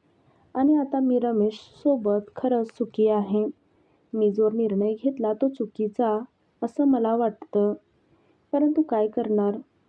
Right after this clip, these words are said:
मला आधी सर्व काही गोष्टींनी खूप त्रास दिला होता,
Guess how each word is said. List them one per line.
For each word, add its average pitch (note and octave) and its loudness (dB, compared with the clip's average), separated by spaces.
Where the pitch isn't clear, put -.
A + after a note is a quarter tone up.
मला G#3 2
आधी A3+ -2
सर्व A3+ -2
काही C4 0
गोष्टींनी A#3 -2
खूप C4+ -4
त्रास G#3+ 0
दिला A3+ 2
होता, G#3 -4